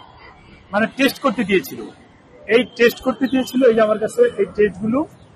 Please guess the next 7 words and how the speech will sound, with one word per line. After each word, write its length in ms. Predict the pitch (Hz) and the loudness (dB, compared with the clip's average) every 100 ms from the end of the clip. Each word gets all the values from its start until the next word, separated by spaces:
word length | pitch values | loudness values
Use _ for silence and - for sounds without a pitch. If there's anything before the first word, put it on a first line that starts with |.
| _ - - - - | _ -20 -20 -20 -12
এই 100 | 190 | -4
টেস্ট 380 | 196 - 240 - | -4 0 0 0
করতে 300 | 254 240 269 | -4 -2 -4
দেওয়ার 280 | 269 262 254 | 2 4 4
পর, 440 | - 247 226 302 - _ _ | 2 4 4 4 -2 _ _
টেস্ট 200 | 220 - _ | 0 0 _
করে 400 | 262 269 247 285 | 0 4 4 4